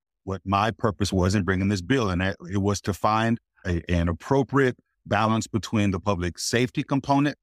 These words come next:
that's at issue here and the public health component at, the, at, at issue here.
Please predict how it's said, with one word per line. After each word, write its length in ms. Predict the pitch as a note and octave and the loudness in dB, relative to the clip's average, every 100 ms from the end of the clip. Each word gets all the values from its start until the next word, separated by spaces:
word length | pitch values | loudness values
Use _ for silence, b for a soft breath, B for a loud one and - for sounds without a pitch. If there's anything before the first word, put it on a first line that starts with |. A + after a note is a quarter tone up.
| _ | _
that's 220 | A2 G#2 - | -4 -4 -2
at 160 | B2 | -2
issue 280 | C3 A#2+ C3 | 0 0 0
here 180 | A#2 C3 | 0 0
and 120 | A#2 G#2+ | 2 0
the 80 | |
public 360 | - A2+ A2 - - | 2 0 0 -4 -2
health 220 | C#3 B2 - | -2 -2 -2
component 460 | F2+ - D#2+ - - _ _ | -2 -2 -4 -6 -20 _ _
at, 140 | G2+ F#2 | -6 -4
the, 180 | F#2+ - | -4 -2
at, 120 | F#2 - _ - | -6 -6 _ -4
at 80 | F#2 | -2
issue 220 | F2 F2 | 0 -2
here. 240 | F2+ C#2+ | -4 -8